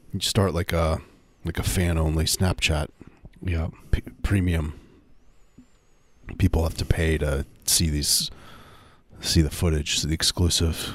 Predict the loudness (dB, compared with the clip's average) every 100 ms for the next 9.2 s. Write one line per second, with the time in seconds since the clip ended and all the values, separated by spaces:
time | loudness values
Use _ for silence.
0 | -8 -2 0 0 0 0 0 -4 -18 -20
1 | _ -20 -20 -20 -20 -18 -6 -2 0 2
2 | 0 0 0 2 2 2 0 -2 -2 0
3 | 2 0 -4 -18 -20 -20 -20 -10 -2 0
4 | 0 -2 -4 -6 -6 -8 -10 -16 -20 -20
5 | -20 _ _ -20 -20 -20 -20 -20 -20 -20
6 | -20 -20 -20 -20 -2 2 4 4 4 4
7 | 2 4 4 0 -2 0 2 2 2 2
8 | 0 -2 -2 -2 0 0 0 2 2 0
9 | -2